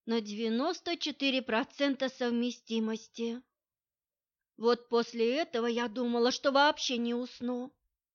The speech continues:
А нет. Душа почему-то совершенно успокоилась, мозг решил, что с него хватит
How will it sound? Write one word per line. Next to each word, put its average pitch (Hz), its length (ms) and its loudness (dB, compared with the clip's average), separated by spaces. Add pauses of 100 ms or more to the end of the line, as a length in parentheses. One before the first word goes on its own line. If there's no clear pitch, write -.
(180)
А 262 220 6
нет. 339 400 0 (1040)
Душа 415 300 2
почему-то 233 500 -2
совершенно 233 720 0
успокоилась, 339 1200 -2 (600)
мозг 370 360 0
решил, 233 400 0
что 240 240 0
с 233 100 -8
него 240 320 2
хватит 359 600 0